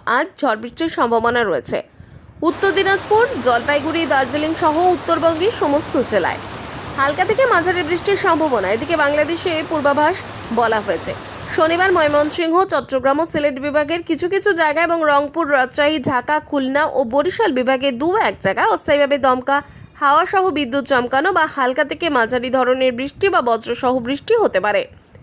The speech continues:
এছাড়া সারা দেশে দিন ও রাতে তাপমাত্রা সামান্য বৃদ্ধি পেতে পারে। আবহাওয়া অধিদপ্তরের আও-, আবহাওয়া বিদরা বলেছেন, দেশের কোথাও কোথাও ঈদের জমায়েতের সময় হালকা বৃষ্টি হতে পারে, তবে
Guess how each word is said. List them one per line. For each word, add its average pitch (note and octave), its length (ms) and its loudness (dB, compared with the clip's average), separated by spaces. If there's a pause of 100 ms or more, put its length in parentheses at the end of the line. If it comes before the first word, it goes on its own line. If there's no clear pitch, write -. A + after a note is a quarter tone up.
(420)
এছাড়া E4 420 0 (420)
সারা F4 300 0
দেশে F#4+ 300 2
দিন F#4 240 2
ও F#4+ 80 4
রাতে F4+ 300 0
তাপমাত্রা F4 500 0
সামান্য E4 320 0
বৃদ্ধি D#4+ 320 0
পেতে A#3+ 220 0
পারে। F3 280 -4
আবহাওয়া D4+ 400 0
অধিদপ্তরের E4 800 0
আও-, - 280 -4 (100)
আবহাওয়া A#3+ 500 -2 (480)
বিদরা A#3+ 400 -2
বলেছেন, G#3+ 440 -2 (540)
দেশের E4+ 340 2
কোথাও F#4 320 2
কোথাও A4+ 280 2
ঈদের F#4+ 300 2 (220)
জমায়েতের D4 680 2
সময় E4+ 400 2 (220)
হালকা B3 360 -2
বৃষ্টি A3+ 320 -4
হতে C4 200 2
পারে, G3 220 -2
তবে D4 240 0